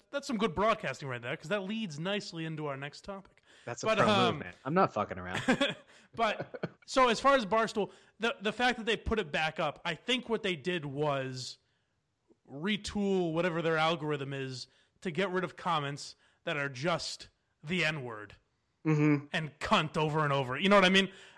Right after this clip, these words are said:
Speaker 1: It
Speaker 2: Mm.
Speaker 1: might be, st-, I think it, w-, I'm assuming it was something like that.
Speaker 2: Mm.
Speaker 1: Um, if it was, if people were making jokes and they got rid of 'em 'cause they didn't like, 'cause they didn't like being made fun of or whatever, that I wouldn't like.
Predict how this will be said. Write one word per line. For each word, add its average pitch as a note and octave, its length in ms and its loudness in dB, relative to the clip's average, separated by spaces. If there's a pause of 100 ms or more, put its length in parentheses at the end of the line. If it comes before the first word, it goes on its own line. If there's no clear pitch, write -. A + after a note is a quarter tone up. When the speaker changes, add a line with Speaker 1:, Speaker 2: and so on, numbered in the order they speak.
(240)
Speaker 1:
It C#3 60 -2
Speaker 2:
Mm. C3+ 180 4
Speaker 1:
might E3+ 300 8
be, G#3+ 100 2
st-, - 400 -4
I G3 80 4
think G3+ 300 2
it, - 20 -2
w-, G#3 160 0
I'm G#3 100 2
assuming A#3+ 320 4
it G3 40 2
was F3 100 2
something D3+ 220 -2
like A2+ 180 -6
that. G#2+ 140 -12 (760)
Speaker 2:
Mm. G3 60 6 (260)
Speaker 1:
Um, F3 220 0 (420)
if G#3 180 0
it A#3+ 160 4
was, A3+ 380 4
if G3 140 -6
people A#3+ 220 -2
were G#3 120 2
making G#3 400 0
jokes G#3 760 0 (640)
and D3+ 280 -2
they D#3 120 0
got D#3 260 0
rid G#3 140 4
of G3+ 100 2
'em A3 300 2
'cause F3+ 220 -4
they D#3+ 100 -4
didn't D#3 220 -6
like, F3 440 -2
'cause F#3 100 -8
they D#3+ 120 -4
didn't E3 160 -6
like D#3+ 260 -4
being D3+ 180 -8
made C#3 180 -6
fun A3 200 0
of G#3 60 -4
or - 20 -4
whatever, A3 260 2 (200)
that C#4 120 0
I B3 80 6
wouldn't G#3 280 2
like. F#3+ 320 2